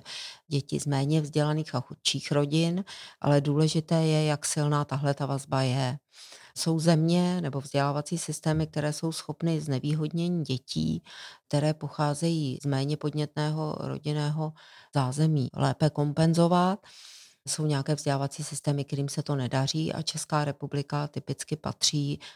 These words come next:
k těm systémům, který se to, kterým se to nedaří. U nás, eh, ta souvislost výsledku vzdělávání s rodinným zázemím je relativně silná,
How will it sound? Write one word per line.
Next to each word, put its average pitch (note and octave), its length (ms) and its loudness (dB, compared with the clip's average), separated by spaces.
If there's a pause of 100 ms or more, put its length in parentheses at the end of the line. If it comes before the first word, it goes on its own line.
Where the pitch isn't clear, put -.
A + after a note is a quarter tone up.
(120)
k - 20 -20
těm C#3+ 220 2
systémům, C#3 540 -2
který C3+ 260 -6
se - 180 -6
to, C#3 340 -6 (120)
kterým C3+ 220 0
se C3+ 120 -8
to C#3 100 -4
nedaří. C#3 460 -2
U D3+ 100 -2
nás, D3+ 340 -2
eh, D3 180 -4
ta C#3 140 -4
souvislost D#3 720 -2 (420)
výsledku D3+ 420 0
vzdělávání C#3+ 800 -2
s C3 320 -4
rodinným D#3 380 -2
zázemím D3+ 560 -2
je C3 180 -4
relativně C#3+ 520 -4
silná, G3 640 0